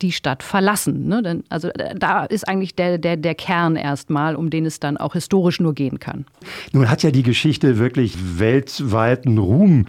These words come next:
Speaker 2: erfahren. Der Rattenfänger ist weltweit eine der berühmtesten Sagenfiguren überhaupt. Dabei ist die Geschichte weltweit eine andere, die da erzählt wird, Claudia.
Speaker 1: Tatsächlich ist das auch total spannend, dass diese Geschichte vom Rattenfänger, die Sage vom Rattenfänger wirklich kulturraumspezifisch unterschiedlich erzählt wird.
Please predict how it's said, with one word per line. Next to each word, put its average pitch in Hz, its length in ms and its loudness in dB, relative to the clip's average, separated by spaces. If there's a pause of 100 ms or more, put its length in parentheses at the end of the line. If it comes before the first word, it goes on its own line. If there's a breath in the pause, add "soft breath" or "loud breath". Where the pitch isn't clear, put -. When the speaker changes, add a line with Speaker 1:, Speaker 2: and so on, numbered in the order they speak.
Speaker 2:
erfahren. 131 560 2
Der 120 140 4
Rattenfänger 131 540 2
ist 139 260 2
weltweit 120 500 2
eine 113 600 2
der 107 120 0
berühmtesten 113 520 0
Sagenfiguren 95 1000 0
überhaupt. 131 560 2 (320 loud breath)
Dabei 139 380 0
ist - 160 -2
die 151 60 4
Geschichte 175 580 2
weltweit 180 380 2
eine 170 240 2
andere, 165 540 2 (160)
die 127 80 2
da 101 80 2
erzählt 110 420 -2
wird, 90 160 -2
Claudia. 82 380 -2 (640 loud breath)
Speaker 1:
Tatsächlich 233 540 0
ist - 320 -2
das 233 300 0
auch 233 200 2
total 196 300 2
spannend, 262 540 2
dass 220 240 -2
diese 208 280 2
Geschichte 277 460 -2
vom 196 200 0
Rattenfänger, 233 500 0
die 196 100 2
Sage 185 380 0
vom 202 180 0
Rattenfänger 226 800 0
wirklich 214 380 -2
kulturraumspezifisch 226 1400 0
unterschiedlich 226 800 0
erzählt 240 560 -2
wird. 143 220 0